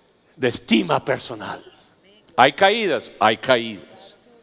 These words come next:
Pero el cristiano sincero con una caída retoma y ya va un momento. Voy a reconstruir, no voy a permitir que este me destruya.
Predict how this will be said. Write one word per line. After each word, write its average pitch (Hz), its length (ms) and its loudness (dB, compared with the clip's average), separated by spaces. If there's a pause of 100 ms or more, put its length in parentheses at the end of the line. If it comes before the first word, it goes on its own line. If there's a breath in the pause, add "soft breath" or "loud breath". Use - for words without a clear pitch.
(440 soft breath)
Pero 131 200 2
el 131 80 -2
cristiano 175 640 0
sincero 170 800 0
con 131 140 -4
una 165 220 0
caída 180 560 4 (400 loud breath)
retoma 185 720 6
y 185 60 0
ya 214 100 6
va 208 220 8
un 214 80 0
momento. 151 880 0
Voy 131 220 0
a 160 100 4
reconstruir, 151 600 -4
no 135 120 -2
voy 151 100 4
a 165 120 2
permitir 151 420 -4
que 143 160 0
este 139 180 -6
me 143 120 -6
destruya. 117 560 -6